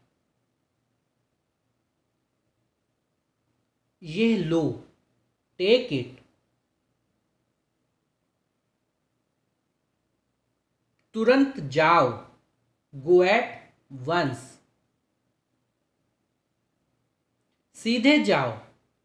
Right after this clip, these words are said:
Go straight। चले जाओ।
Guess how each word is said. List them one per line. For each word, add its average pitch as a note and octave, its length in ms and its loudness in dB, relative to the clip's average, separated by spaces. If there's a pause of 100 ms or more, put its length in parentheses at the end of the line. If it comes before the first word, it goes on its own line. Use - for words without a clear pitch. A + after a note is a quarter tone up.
(220)
Go C#3 280 -6
straight। G3+ 560 -6 (4000)
चले A3+ 400 8
जाओ। B3+ 260 4